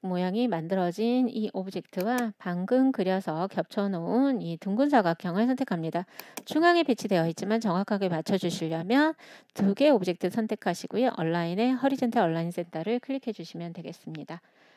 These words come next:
자, 이 부분을 빼줄 겁니다. 패스파인더에 마이너스 프론트 하게 되면 이 영역이 빠지는 걸 확인하실 수가 있습니다. 자, 그러면 이 삼각의 좌우 문의 색상을 지정해서 설정을 해보도록 하겠습니다.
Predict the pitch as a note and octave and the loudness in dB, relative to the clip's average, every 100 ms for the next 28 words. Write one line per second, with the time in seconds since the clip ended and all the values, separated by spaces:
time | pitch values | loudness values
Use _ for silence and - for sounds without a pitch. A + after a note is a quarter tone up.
0 | _ _ F3+ E3+ F3 - C4+ C#4+ F#3+ A3+ | _ _ -8 -6 -8 0 2 4 2 2
1 | C4+ D4+ D#4 - F3 E3 E3+ A#3 C4+ C#4+ | 4 4 4 0 -2 0 0 0 0 -4
2 | - _ F#3+ - - G#3 F#3 E3+ G3 B3+ | -12 _ -2 0 2 0 0 0 2 2
3 | - F3 F3 E3+ F#3 - C4 C#4 C4 G3 | 2 0 0 0 -2 -2 2 2 4 2
4 | E3+ D#3+ D#3+ F#3+ B3+ D4 - - _ - | 0 -4 -2 2 2 2 -2 -18 _ -2
5 | G3 E3 E3+ E3 A3 A#3 C4 D4+ C4 F3+ | 0 2 0 -2 -2 -2 -2 0 0 0
6 | G3+ A#3+ B3 C4 B3+ G#3 F3+ - - F3 | 0 0 -2 -4 -6 -6 -10 -14 -12 -12
7 | - F#3 G3+ F#3+ D#3+ F#3 F#3 _ _ _ | -12 -10 -6 -6 -6 -8 -8 _ _ _
8 | _ F3+ F3 F3 G3 C4 B3+ F#3+ F#3 C#4 | _ -14 -8 -6 0 0 0 -4 -4 -2
9 | C#4+ C4 G#3 G#3+ - - E3 E3+ - B3+ | 0 0 -2 -4 -6 -12 -10 -10 -6 -4
10 | B3+ - _ - _ A3 B3 F3 F3+ G#3+ | -4 -8 _ -20 _ 0 2 2 0 -2
11 | G#3+ C#4 - B3 G3+ F3+ F#3 - F#3 G3+ | -4 -6 -2 0 0 -2 -4 -4 -4 -2
12 | B3 - D#3+ F#3+ C4 C4 G3+ F#3+ F#3+ G#3+ | -2 -2 -2 0 0 0 -4 -2 -4 -4
13 | A3 G3 F3 - F#3+ F#3+ F3 E3 D#3+ | -6 -10 -10 -10 -12 -12 -12 -10 -8